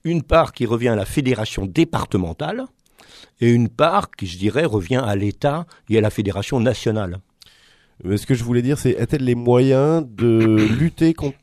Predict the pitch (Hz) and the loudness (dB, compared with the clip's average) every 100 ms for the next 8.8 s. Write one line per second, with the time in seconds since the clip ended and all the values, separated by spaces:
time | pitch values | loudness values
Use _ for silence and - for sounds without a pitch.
0 | - 104 101 107 127 127 - 131 139 - | -16 -16 -8 -6 -4 -6 -6 -10 -8 0
1 | 123 113 104 98 - - 123 151 143 139 | 2 2 2 0 -4 0 2 4 0 0
2 | 131 147 - 135 - 120 117 - 143 131 | -2 -4 -6 -10 -6 -2 -2 -2 -4 -2
3 | 127 - 123 135 - 101 117 - 113 98 | -6 -4 0 0 -2 -2 -2 0 -2 0
4 | 113 - 117 113 107 101 - - - 143 | -2 0 0 0 -2 -8 -16 -6 -2 -2
5 | - 135 120 123 117 107 120 135 139 123 | 0 0 2 0 0 0 2 6 6 6
6 | 160 143 107 123 165 - - 110 104 107 | 4 4 2 0 -2 -10 -2 0 2 2
7 | 151 123 92 123 180 - 170 120 98 95 | 2 2 0 0 -2 -4 -6 -4 -4 -4
8 | - 117 - - 131 78 180 | -6 -8 -8 -6 -6 -6 -10